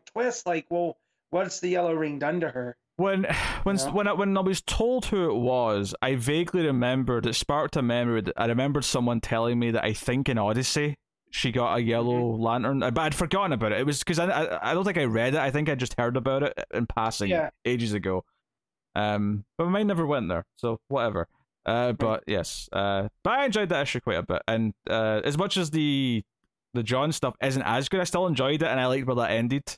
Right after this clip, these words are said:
Speaker 2: Uh, so, you know, I'd finished the issue, man. I, I, it's worth, uh, being up to date
Speaker 1: I'll,
Speaker 2: on.
Speaker 1: I'll, I'll, I'll get to it. I still haven't gotten Action and Superman. This is how behind I am.
Speaker 2: Yeah. Yeah.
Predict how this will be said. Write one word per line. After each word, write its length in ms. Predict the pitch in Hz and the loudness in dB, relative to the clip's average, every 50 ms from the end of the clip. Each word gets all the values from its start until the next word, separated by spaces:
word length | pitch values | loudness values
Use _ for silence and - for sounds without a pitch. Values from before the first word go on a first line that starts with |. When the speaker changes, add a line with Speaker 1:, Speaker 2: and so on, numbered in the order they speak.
| _ _ _ - | _ _ _ -4
Speaker 2:
Uh, 340 | 110 110 104 107 107 104 104 - | -2 0 2 2 0 0 -2 -4
so, 320 | - - 117 110 110 107 - | -6 -4 -2 0 0 -2 -2
you 100 | - 175 | -2 -2
know, 140 | 175 160 147 - _ _ - - | -2 -2 -4 -8 _ _ -6 -4
I'd 140 | - 175 - | -2 -2 0
finished 220 | 247 226 202 - | 0 0 0 0
the 80 | - 156 | 0 0
issue, 180 | 165 - - 110 | 0 0 0 2
man. 220 | 104 101 92 113 | 2 2 2 2
I, 80 | 120 123 | 2 0
I, 40 | 117 - | -2 -2
it's 260 | 117 - - - - - | -6 -8 -8 -8 -6 -4
worth, 240 | 147 143 - - - | -4 -4 -4 -2 -2
uh, 260 | 127 117 113 110 107 - _ | 0 0 0 0 -2 -4 _
being 120 | - 113 113 | -2 -2 -2
up 100 | - - | -2 -2
to 80 | - | -4
date 120 | 104 110 95 | -2 0 0
Speaker 1:
I'll, 160 | - 214 233 | 2 2 2
Speaker 2:
on. 40 | - 233 240 240 233 - _ _ | 2 2 0 0 -2 -4 _ _
Speaker 1:
I'll, 80 | - 165 | -4 -4
I'll, 100 | 170 165 - _ _ _ _ _ _ _ _ _ - | -4 -4 -6 _ _ _ _ _ _ _ _ _ -4
I'll 80 | 185 190 | -4 -2
get 180 | 196 202 185 | -2 -2 -2
to 140 | - 185 160 | 0 0 0
it. 60 | 151 | 0
I 60 | 156 156 | 0 0
still 200 | 151 - 233 233 | 0 0 0 0
haven't 180 | 233 226 226 | 0 0 0
gotten 200 | 214 208 185 180 | 0 -2 0 0
Action 320 | 180 175 175 175 - 185 180 | -2 -2 -2 -2 -4 -4 -4
and 120 | 160 147 | -4 -4
Superman. 460 | - 170 147 147 143 139 131 127 123 - _ _ _ _ _ _ _ _ - | -6 -6 -6 -6 -6 -6 -6 -6 -8 -10 _ _ _ _ _ _ _ _ -6
This 100 | 175 175 | -4 -2
is 60 | 180 | 0
how 100 | 220 214 | 0 0
behind 320 | 190 202 170 185 185 175 156 | 0 0 0 0 0 0 0
I 40 | 156 | -2
am. 240 | 147 139 131 127 127 _ _ _ _ - | -2 -4 -6 -8 -10 _ _ _ _ -6
Speaker 2:
Yeah. 220 | 113 107 98 92 92 _ _ _ _ _ _ _ _ _ _ _ _ _ _ _ _ _ _ _ - | -4 -2 -2 -2 -4 _ _ _ _ _ _ _ _ _ _ _ _ _ _ _ _ _ _ _ -4
Yeah. 180 | 110 92 - | -4 -2 -2